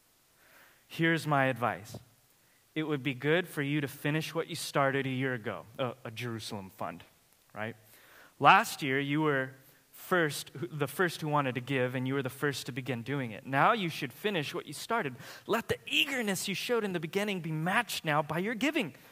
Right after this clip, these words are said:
Give in proportion to what you have. Whatever you give is, uh, acceptable if you give it eagerly, and give according to what you have, not what you don't have. Of course,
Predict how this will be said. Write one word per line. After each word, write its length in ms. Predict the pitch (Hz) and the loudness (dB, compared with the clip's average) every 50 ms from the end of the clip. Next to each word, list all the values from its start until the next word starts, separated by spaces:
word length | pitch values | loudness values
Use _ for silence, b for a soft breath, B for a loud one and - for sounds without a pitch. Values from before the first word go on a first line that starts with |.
| B B B B B B | B B B B B B
Give 440 | 143 - 196 233 262 277 269 220 - | 0 2 4 6 6 6 4 2 -2
in 140 | - 170 160 | -4 -6 -4
proportion 640 | - - 156 - - - 165 165 170 - - 214 208 208 - | -4 -4 -6 -4 -2 0 2 2 2 0 -2 -4 -4 -6 -8
to 100 | - 202 | -6 -4
what 260 | 175 139 139 - - | 0 0 0 0 0
you 100 | 185 185 | -4 -6
have. 600 | 156 - - 247 247 202 107 57 - - - - - _ _ b b b b b b b b b | -4 -2 -2 -2 0 -2 -2 -2 -4 -8 -14 -20 -20 _ _ b b b b b b b b b
Whatever 300 | b 160 160 190 214 254 | b 2 2 4 2 2
you 80 | 285 277 | -2 -2
give 200 | 190 180 196 190 | 0 0 0 0
is, 140 | 233 180 180 | 0 0 0
uh, 320 | 175 - - 160 156 - - | -2 0 2 4 4 4 2
acceptable 640 | - 156 - - - 185 190 - - 185 143 147 151 180 | 0 -4 -2 0 2 2 2 2 0 -2 0 2 2 2
if 100 | 165 170 | 0 -2
you 60 | 170 | -4
give 160 | 147 165 143 | -2 0 0
it 120 | 151 - - | 0 -2 -2
eagerly, 480 | 170 185 185 151 147 127 123 135 160 | -2 -4 -2 0 0 0 2 2 2
and 160 | 180 160 156 143 | 0 0 0 2
give 160 | 208 226 254 | 0 0 0
according 380 | - - - 196 196 214 208 | 0 0 0 0 0 0 0
to 60 | 190 185 | 0 0
what 120 | 190 - | 0 0
you 100 | 170 160 | -2 0
have, 320 | 151 170 196 170 151 151 | 4 6 6 6 6 6
not 240 | 170 165 170 208 - | 4 4 4 4 4
what 140 | - 262 254 | 2 -2 -2
you 80 | 240 190 | -2 -2
don't 260 | 165 202 226 269 202 | 0 0 0 0 2
have. 220 | 147 120 117 - | 0 0 0 0
Of 100 | 147 139 | -2 -4
course, 240 | - - 208 - - | 0 0 0 0 0